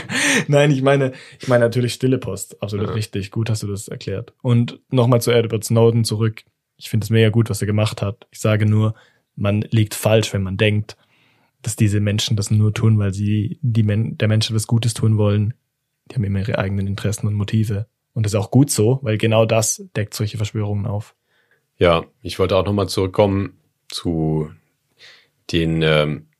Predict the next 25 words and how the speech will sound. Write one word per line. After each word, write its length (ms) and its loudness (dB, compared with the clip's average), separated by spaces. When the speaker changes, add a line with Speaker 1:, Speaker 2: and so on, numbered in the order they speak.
Speaker 2:
also 180 -6
was 220 0
wir 100 2
jetzt 300 -4
kognitive 540 0
Faulheit 580 0
genannt 320 -2
haben, 300 -2
also 380 -2
auf 120 -8
Englisch 260 -4
ist 140 -4
das 240 -6
cognitive 460 -2
misers, 800 0
was 140 -2
auch 140 -2
ein 120 -6
bisschen 280 -4
mehr 160 2
so 120 0
mit 300 -2
Sparsamkeit 840 0
zusammenhängt. 680 -4
Und, 260 -6